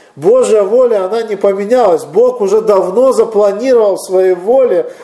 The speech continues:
чтобы эти люди спаслись. Но ситуация вокруг этих людей действительно поменялась. Через сорок дней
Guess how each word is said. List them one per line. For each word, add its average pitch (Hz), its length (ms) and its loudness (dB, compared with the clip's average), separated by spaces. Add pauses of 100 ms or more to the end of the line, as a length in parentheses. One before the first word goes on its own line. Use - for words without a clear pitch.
чтобы 170 360 0
эти 214 180 0
люди 190 320 -2
спаслись. 175 580 -4 (1800)
Но 143 100 -4
ситуация 202 680 0
вокруг 165 420 -2
этих 160 280 0
людей 147 300 0
действительно 196 640 -4
поменялась. 175 720 -4 (880)
Через 196 380 0
сорок 240 500 0
дней 180 420 -4